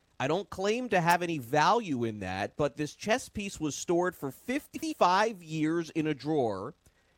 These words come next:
and they found it, and now the chess piece is worth over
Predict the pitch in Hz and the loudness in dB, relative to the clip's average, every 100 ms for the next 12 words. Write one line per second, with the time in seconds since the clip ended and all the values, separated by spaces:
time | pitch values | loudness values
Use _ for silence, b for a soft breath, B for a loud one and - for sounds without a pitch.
0 | _ 147 147 143 139 - 196 247 190 120 | _ -2 0 -2 -2 2 2 2 0 -2
1 | 131 - 139 139 151 170 170 143 139 147 | -2 -2 -4 -2 0 2 4 4 2 -2
2 | 127 - 151 - - 156 185 - - _ | -6 -2 -2 -2 -8 -8 -8 -14 -20 _
3 | 131 120 131 139 147 - 131 143 135 | -6 -4 -2 -2 -2 -2 -2 0 -2